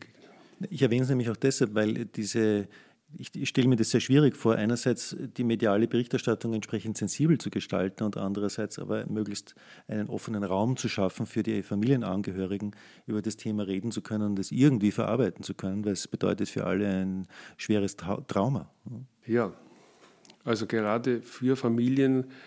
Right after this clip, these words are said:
Speaker 2: als Hinterbliebene nach einem Suizid ist es wichtig, äh, Hilfestellung zu bekommen. Äh, es ist auch wichtig, äh, so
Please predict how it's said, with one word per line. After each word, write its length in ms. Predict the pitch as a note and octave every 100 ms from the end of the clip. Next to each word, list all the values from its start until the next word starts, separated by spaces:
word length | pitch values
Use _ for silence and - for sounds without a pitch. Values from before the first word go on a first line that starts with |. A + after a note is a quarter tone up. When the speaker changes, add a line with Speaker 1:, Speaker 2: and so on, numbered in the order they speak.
| - - - C3
Speaker 2:
als 200 | G#2 -
Hinterbliebene 1040 | B2+ A#2+ A#2 G#2+ A#2+ C3 C3+ B2+ B2+ B2
nach 200 | A2 G#2+
einem 240 | G#2+ G#2
Suizid 680 | G2+ G#2+ G2 - A#2+ A#2+ - - - - - - - - - - - _ _ _ _ _ _
ist 180 | - A#2+
es 160 | A2+ G#2+
wichtig, 560 | A2 - B2 - - E3
äh, 300 | A2 G#2+ F#2+
Hilfestellung 720 | A2+ A2 A#2 - G2+ G2+ G2
zu 120 | G#2
bekommen. 640 | G2 - - F2+ E2+ D#2+ - - - - C4
Äh, 280 | C#3+ G#2+ G#2+
es 80 | G2+
ist 200 | G2+ G#2+
auch 140 | F#2+ G#2
wichtig, 480 | B2 - C#3 C3 - - - -
äh, 320 | D#3 A2 G#2+
so 340 | G2+ A2 G#2+